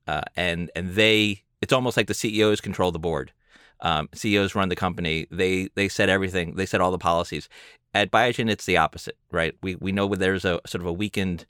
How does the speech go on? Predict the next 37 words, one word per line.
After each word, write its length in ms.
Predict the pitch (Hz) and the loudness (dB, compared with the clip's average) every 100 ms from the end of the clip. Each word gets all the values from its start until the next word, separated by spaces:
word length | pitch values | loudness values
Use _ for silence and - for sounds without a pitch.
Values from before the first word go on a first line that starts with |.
| _ | _
C 160 | - | -10
E 160 | 76 92 | -2 0
O 200 | 90 87 | 2 0
who 220 | 92 90 - - | -2 -6 -10 -8
basically 580 | - 113 113 107 104 95 - - - - | -2 0 2 2 4 2 -4 -20 -14 0
answers 320 | 110 117 123 | 2 2 -2
to 80 | 123 | -2
the 80 | 104 | 0
board 400 | 95 92 90 85 | 4 4 4 2
and, 200 | 82 71 | -4 -6
and 80 | 87 | 0
doesn't 320 | 95 - 98 | 2 2 -2
really 340 | 90 98 92 92 | 0 2 2 2
have 340 | 92 85 85 | 2 2 2
a 60 | 85 | 0
lot 160 | 80 | 0
of 60 | 80 | 0
power. 400 | 92 82 78 73 | 0 0 2 -2
And 180 | 73 98 | -4 -4
so 140 | 90 | -4
it's, 240 | 76 - - - | -4 -4 -8 -6
it's 120 | 95 | -4
up 120 | 110 | -4
to 80 | - | -2
the 80 | 90 | -6
board 420 | - 104 107 98 | -2 2 2 2
to 80 | - | -4
almost 300 | 87 82 - | -6 -6 -8
to 60 | 82 | -6
set 240 | - 76 | -4 -4
the 80 | - | -6
strategy. 440 | - 85 87 85 76 - - | -2 -2 0 -4 -6 -12 -2
But 160 | 123 117 | 0 4
yet 180 | 120 123 | 2 2
this 160 | 113 | -2
board 460 | 92 104 104 104 104 | 0 4 6 6 2
is, 540 | 98 92 92 95 92 | 0 2 2 -2 -6